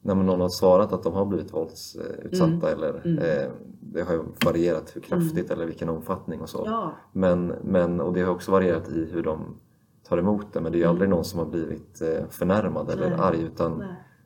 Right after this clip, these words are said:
Speaker 1: det är ju mest hur mycket energi de har att ta tag i det just nu.
Speaker 2: Ja.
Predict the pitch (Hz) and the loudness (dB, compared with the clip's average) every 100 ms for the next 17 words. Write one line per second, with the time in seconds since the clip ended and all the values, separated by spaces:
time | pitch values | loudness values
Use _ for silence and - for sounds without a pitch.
0 | - 92 90 95 - - 87 87 80 80 | -4 0 2 2 0 -8 -8 -4 -2 -4
1 | - 80 85 80 80 82 82 80 78 80 | -4 -6 -4 -4 -2 -2 -2 -6 -6 -4
2 | 78 - - - 98 92 80 80 80 80 | -6 -8 -16 -4 0 0 0 -4 -2 -4
3 | - - 104 208 175 156 | -8 -4 -4 -2 -6 -8